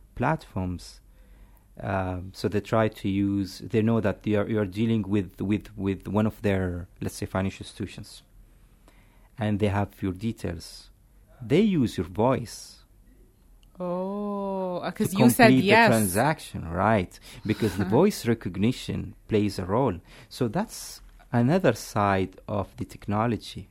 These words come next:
Speaker 1: right?
Speaker 2: Oof, they're smart. <laughs>
Speaker 1: The technology is good to use,
Speaker 2: Uh-huh.
Speaker 1: but we need to be very careful in terms of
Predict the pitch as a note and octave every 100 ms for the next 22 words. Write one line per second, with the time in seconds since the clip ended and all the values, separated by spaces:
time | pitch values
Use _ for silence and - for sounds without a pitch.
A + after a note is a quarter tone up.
0 | - F#2+ G#2 - - - - - - _
1 | _ - G3 - D#3+ D3+ - E3+ B3+ G#3+
2 | - - - F#3 - G3 A#2 B2+ C3 A#2+
3 | F#2+ F#2+ - D#3 F3+ - E3+ E3 E3+ F3
4 | E3+ - - - - - - G3+ F3 A3+
5 | G2+ A#2 C3 - - G2+ G#2+ F2 C#3 F#3+
6 | F#3+ - A#2+ G#2+ F2+ - F#2 F#2+ - G2
7 | G2 -